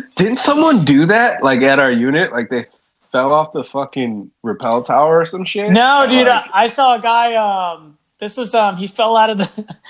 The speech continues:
Speaker 1: <laughs> we were, um, doing, what were we doing? Like, rappel or something? It was rappelling out of the back of a forty-six, which is a helicopter.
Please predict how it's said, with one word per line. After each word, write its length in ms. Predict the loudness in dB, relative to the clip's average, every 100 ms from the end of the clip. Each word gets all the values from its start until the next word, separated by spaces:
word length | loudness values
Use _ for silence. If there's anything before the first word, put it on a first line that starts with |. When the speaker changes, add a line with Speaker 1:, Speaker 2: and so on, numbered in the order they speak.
| -20
Speaker 1:
<laughs> 220 | -20 _
we 140 | -6 0
were, 260 | 2 4
um, 280 | 2 0 -6
doing, 440 | -6 -4 -6 -12 -10
what 120 | -6
were 200 | -6 -4
we 100 | -4
doing? 240 | -2 -2 -2
Like, 220 | -6 -8
rappel 480 | -14 -4 0 2 0
or 100 | -2
something? 640 | -4 -8 -4 -6 -6 -12 _ _
It 120 | -4 -2
was 140 | 0
rappelling 460 | -2 0 0 0 -2
out 180 | -2
of 140 | -2 -8
the 60 |
back 260 | -6 -6 -4
of 140 | -6
a 120 | -6 -8
forty-six, 720 | -8 -8 -6 -6 -8 -8 -14
which 160 | -16
is 120 | -6 -2
a 260 | -2 -4 -10 -20 -18 -2
helicopter. 640 | 2 2 0 -2 -4